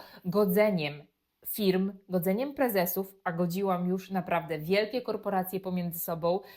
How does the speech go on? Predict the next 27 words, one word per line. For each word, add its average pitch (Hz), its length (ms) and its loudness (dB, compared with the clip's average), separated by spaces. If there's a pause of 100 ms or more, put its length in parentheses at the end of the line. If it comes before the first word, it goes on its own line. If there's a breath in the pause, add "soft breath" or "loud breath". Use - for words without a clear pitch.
(120 loud breath)
Nie 415 140 2
chwalę 330 380 6
się, 220 320 0
tylko 277 200 -6
mówię, 311 260 0
jak 311 220 2
to 339 100 -4
jest, 185 400 2
gdzie 196 340 2
komu 254 280 -2
ugody 226 380 0
przygotowywałam. 156 760 -4 (380 loud breath)
Ministerstwa, 220 880 2
wielkie 247 480 4
urzędy 208 460 2
w 151 80 -6
Warszawie, 160 560 -2 (420 loud breath)
pracowników 277 640 0
i 233 60 -6
pracodawców, 208 640 -2
skłóconych 202 560 0
małżonków. 180 640 2 (380 loud breath)
Więc 233 400 2
tym 269 160 0
się 269 120 0
zajmowałam 202 640 4
i 208 400 -4